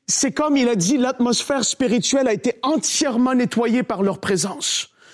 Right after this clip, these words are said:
Il s'est effondré, ils sont restés là encore longtemps, ils sont relevés.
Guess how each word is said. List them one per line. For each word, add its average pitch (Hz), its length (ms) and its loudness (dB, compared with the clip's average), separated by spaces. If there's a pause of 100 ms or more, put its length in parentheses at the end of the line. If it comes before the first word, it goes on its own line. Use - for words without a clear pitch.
(360)
Il 208 120 2
s'est 254 200 0
effondré, 240 720 2
ils 196 100 2
sont 208 220 0
restés 233 360 0
là 277 140 2
encore 262 300 0
longtemps, 247 260 0
ils 220 140 2
sont 208 180 0
relevés. 220 540 2